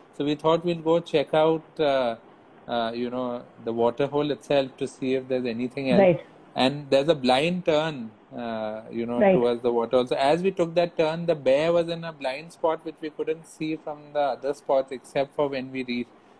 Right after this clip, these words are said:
Speaker 1: And she was pretty much just about twenty feet, uh, less than twenty feet away. And both, <laughs> both, uh, the bear and the cubs and, and us were quite startled.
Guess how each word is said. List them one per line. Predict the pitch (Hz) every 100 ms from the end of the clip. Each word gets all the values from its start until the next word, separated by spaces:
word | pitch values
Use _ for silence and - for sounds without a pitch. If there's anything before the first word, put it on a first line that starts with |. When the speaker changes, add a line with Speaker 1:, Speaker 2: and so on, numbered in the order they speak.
| _
Speaker 1:
And | 131 127
she | 147
was | 147
pretty | 156 151
much | 156 156 151 -
just | 151 147 -
about | 139 139 139
twenty | 139 123 143
feet, | 139 - 139 135 -
uh, | 131 120
less | 127 127
than | - 143
twenty | 139 120 120 127
feet | - 127
away. | 120 110 113 104 - - - -
And | - 147 135
both, | 156 180 - - 139 - - -
<laughs> | - - 131
both, | 156 180 - -
uh, | 165 151 147
the | 135
bear | - 135 147 147
and | 139 143
the |
cubs | 143 143 139 143
and, | 139 139 143
and | 135 131
us | 131 139 -
were | 135
quite | 131 131 -
startled. | - 117 113 131 117